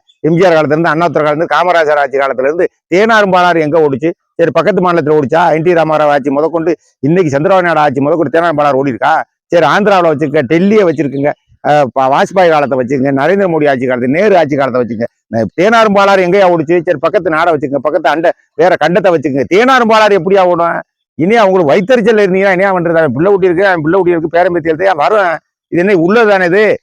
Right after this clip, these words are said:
இன்னைக்கு பல YouTube சேனல்லாம் வயித்தறிச்சல்ல பேசுறாங்க. அந்த, அந்த வாரிசு கொடுத்துட்டாங்க, இந்த வாரிசு, வாரிசு அரசியல் எங்கே இல்ல,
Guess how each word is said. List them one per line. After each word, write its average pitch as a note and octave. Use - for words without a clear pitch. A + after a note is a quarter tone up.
இன்னைக்கு D#3
பல B2+
YouTube E3
சேனல்லாம் D3+
வயித்தறிச்சல்ல A3
பேசுறாங்க. D3
அந்த, E3
அந்த D#3
வாரிசு D3+
கொடுத்துட்டாங்க, C3+
இந்த D3+
வாரிசு, C#3+
வாரிசு G#3
அரசியல் F3+
எங்கே F3
இல்ல, C3+